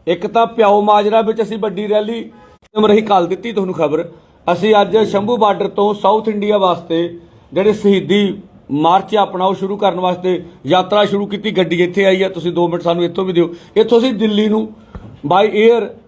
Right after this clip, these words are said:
ਸਾਡੇ ਜਿਹੜੇ ਕੋਆਰਡੀਨੇਟਰ ਆਏ ਨੇ ਤ-, ਅਹ, ਸਾਊਥ ਇੰਡੀਆ ਦੇ, ਤਾਮਿਲਨਾਡੂ, ਪੌਂਡੀਚੇਰੀ ਤੇ ਕੇਰਲਾ ਲਈ, ਉਹ by air ਕੱਲ੍ਹ ਉੱਥੋਂ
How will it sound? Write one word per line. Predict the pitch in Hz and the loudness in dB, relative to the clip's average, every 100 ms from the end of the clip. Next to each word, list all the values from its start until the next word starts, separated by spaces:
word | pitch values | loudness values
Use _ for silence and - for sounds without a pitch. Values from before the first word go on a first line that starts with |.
| _ | _
ਸਾਡੇ | 175 180 202 | -6 -2 -2
ਜਿਹੜੇ | 196 208 202 | 0 0 -2
ਕੋਆਰਡੀਨੇਟਰ | 202 185 180 196 196 196 | -2 -2 0 -2 -2 0
ਆਏ | 185 185 | 2 2
ਨੇ | 196 | -2
ਤ-, | - | -6
ਅਹ, | 156 - 127 123 139 | -8 -8 -8 -10 -4
ਸਾਊਥ | 180 180 185 | -2 0 -2
ਇੰਡੀਆ | 175 170 | 0 0
ਦੇ, | 156 151 151 - _ | 2 -2 -6 -16 _
ਤਾਮਿਲਨਾਡੂ, | 175 185 196 208 208 190 220 208 - - _ - | 0 0 2 2 2 0 -4 -6 -12 -20 _ -2
ਪੌਂਡੀਚੇਰੀ | 185 202 220 220 214 214 214 208 - - | 0 2 -2 0 0 2 -2 -6 -14 -2
ਤੇ | - | 0
ਕੇਰਲਾ | 247 240 202 190 | 2 2 4 2
ਲਈ, | 156 127 - - _ - | -2 -4 -10 -20 _ -4
ਉਹ | 208 | -4
by | 170 185 196 208 | 0 2 2 2
air | 220 | 0
ਕੱਲ੍ਹ | 208 190 | 0 0
ਉੱਥੋਂ | 185 190 220 | -2 -2 -4